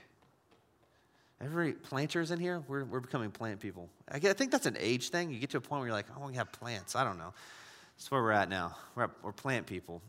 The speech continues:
And so, uh, <laughs> plant, we're, you know,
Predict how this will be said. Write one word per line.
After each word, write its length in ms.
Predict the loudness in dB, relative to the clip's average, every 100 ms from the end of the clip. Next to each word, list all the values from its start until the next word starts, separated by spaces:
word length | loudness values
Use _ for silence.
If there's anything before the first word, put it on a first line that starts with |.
| -10
And 180 | -6 0
so, 320 | 4 6 6
uh, 360 | 6 8 8 6 0 -8 -14 -20 -20 -20
<laughs> 680 | -18 -18 -20 _ -20 -20 -8
plant, 360 | 0 2 0 -4
we're, 220 | -4 -2
you 140 | 0 2
know, 200 | 2